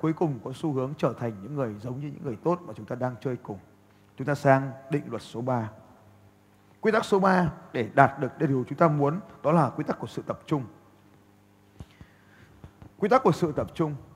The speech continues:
Điều gì khiến cho cái bút này có thể đi xa được đến như vậy? Nào, các anh chị hãy nhìn vào tia laser ở đây.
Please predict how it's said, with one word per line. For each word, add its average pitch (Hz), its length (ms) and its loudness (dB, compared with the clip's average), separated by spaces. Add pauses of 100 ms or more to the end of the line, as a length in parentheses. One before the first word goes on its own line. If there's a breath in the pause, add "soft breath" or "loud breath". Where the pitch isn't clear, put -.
(100)
Điều 180 180 12
gì 190 260 4
khiến 208 360 4
cho 254 120 8
cái 254 120 2
bút 302 200 2
này 175 240 6
có 208 100 4
thể 202 200 8
đi 190 260 2
xa 214 360 6
được 180 220 -2
đến 143 160 -2
như 180 120 0
vậy? 127 180 -2 (160)
Nào, 117 240 -2
các 156 80 0
anh 160 40 0
chị 156 120 -2
hãy 131 120 -4
nhìn 156 220 0
vào 113 100 -8
tia 151 180 2
laser 139 360 2
ở 107 120 -10
đây. 110 160 -4